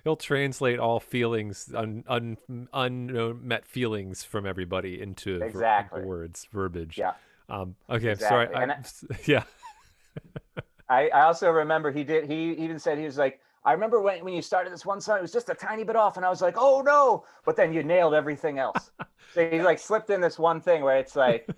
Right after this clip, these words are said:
Speaker 1: <laughs>
Speaker 2: you know, like, we are paying attention. Like, we're not, we're not just, uh, gonna hand this
Speaker 1: Yeah.
Speaker 2: to you.
Speaker 1: Yes, yes,
Speaker 2: But,
Speaker 1: you go
Speaker 2: but, uh,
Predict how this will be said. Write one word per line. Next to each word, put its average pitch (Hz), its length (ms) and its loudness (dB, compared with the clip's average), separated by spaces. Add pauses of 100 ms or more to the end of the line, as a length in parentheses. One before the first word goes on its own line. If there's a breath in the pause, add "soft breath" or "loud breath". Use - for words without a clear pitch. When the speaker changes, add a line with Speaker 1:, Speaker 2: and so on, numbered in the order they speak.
Speaker 1:
<laughs> - 140 -12
Speaker 2:
you 269 60 -8
know, 202 160 4
like, 165 180 6
we 180 120 4
are 233 180 6
paying 196 300 2
attention. 131 520 -4
Like, 90 220 -2
we're 127 140 2
not, 143 320 2
we're 143 80 -2
not 190 260 0
just, - 260 -8
uh, 131 200 4
gonna 107 380 -2 (500)
hand 180 260 0
this 98 140 -4 (100)
Speaker 1:
Yeah. 98 80 -12
Speaker 2:
to 82 60 -10
you. 78 180 -20 (240)
Speaker 1:
Yes, - 580 -2
yes, 127 300 -2
Speaker 2:
But, 135 160 4
Speaker 1:
you 104 60 -10
go 110 180 -8
Speaker 2:
but, 135 260 2
uh, 117 340 4